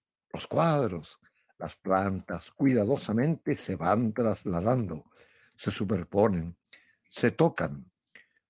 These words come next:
van y vienen caprichosamente, juegan a una calecita sin sentido, se acomodan como pueden. Es chico el lugar para tanta vida, o tanto arte y cachivache lo encoge.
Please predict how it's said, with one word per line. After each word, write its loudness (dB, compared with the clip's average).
van 2
y 0
vienen 4
caprichosamente, 0
juegan 2
a 2
una 2
calecita 2
sin 4
sentido, 2
se -6
acomodan -2
como 0
pueden. 0
Es -2
chico 0
el -6
lugar -2
para 0
tanta 4
vida, 2
o -4
tanto 4
arte 2
y 2
cachivache 0
lo -4
encoge. -2